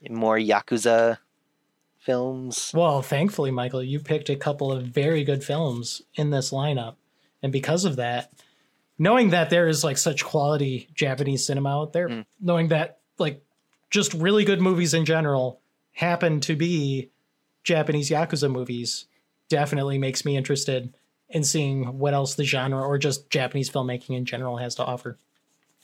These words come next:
Speaker 2: And I deeply
Speaker 1: Cool.
Speaker 2: appreciate you taking me on this roller coaster ride, Michael.
Speaker 1: All right. I appreciated being able to go on this roller coaster ride. I enjoyed this. So
Speaker 2: I did too.
Speaker 1: thank you, Christian, for joining me on this.
Speaker 2: Hey, maybe we'll be able to do it again sometime, Michael.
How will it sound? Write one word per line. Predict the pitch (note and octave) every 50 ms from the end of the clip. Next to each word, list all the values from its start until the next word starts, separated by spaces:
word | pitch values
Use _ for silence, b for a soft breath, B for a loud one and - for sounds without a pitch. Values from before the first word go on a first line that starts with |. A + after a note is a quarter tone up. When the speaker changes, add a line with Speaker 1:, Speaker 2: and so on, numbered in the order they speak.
| _ _
Speaker 2:
And | E3 C#3+ B2+
I | C3
deeply | B2+ C3+ C3 - - C3+ C3+
Speaker 1:
Cool. | C3+
Speaker 2:
appreciate | - - - - - - C#3+ C3+ C3+
you | C#3+ C#3 C#3+ F3 F3 - _ _ _
taking | - D#3+ C#3 C3+ C#3
me | C3+ C3+
on | C3 C3
this | C#3 B2+ - C#3+
roller | C#3 D#3+ E3
coaster | C#3 C#3 B2 - - B2+
ride, | A#2+ A#2 A#2+
Michael. | A#2+ A#2+ A#2+ - C#3+ C#3+ C#3+ _ _ b b b b b b b b b b b b _ _ _ _ _ _ -
Speaker 1:
All | D3 F#3
right. | C#4 F4 - - - _ _ _ _ _ _ _ _ _ _ _ _ _ _ _ _ _ _ _ _ _ _ _ _ _ _ _ _ _ _ -
I | D#3
appreciated | E3+ - - F#3+ - - F3+ F3 E3 D#3+ D#3+
being | E3 D#3+ E3
able | E3 E3
to | E3
go | E3 E3+
on | E3+ - -
this | F3+ F3+ -
roller | - - - -
coaster | - - - - - -
ride. | - - - - _ -
I | A#2+ B2+
enjoyed | C3+ C#3 - B2+ A#2 -
this. | - G#2+ - - - - _ _ _ _
So | _ - - G2+ G2+ G#2 -
Speaker 2:
I | C3 B2
did | C3+ B2+ B2
too. | - E3+ F3+ E3+ C#3
Speaker 1:
thank | - C#4 C4+ -
you, | G#2+
Christian, | - - A#2 - - - C#3+ C#3
for | - E3+
joining | E3 G3 F3 C3 A2+ G#2+
me | G#2 G2+ G2+
on | F#2+ G2+ G#2
this. | G2+ A#2 C3+ D#3
Speaker 2:
Hey, | D3+
maybe | C#3 C3+ C3 D3 D3
we'll | C#3+ C#3
be | C3+ D3 C#3+
able | C#3 C#3 C#3+
to | D3 D3+
do | C#3 D#3 D#3
it | D#3
again | D#3 D3 D3+ C#3 C3 B2
sometime, | - - C#3+ B2 B2 - C3 B2+ B2
Michael. | B2 B2 B2 - D3 C3+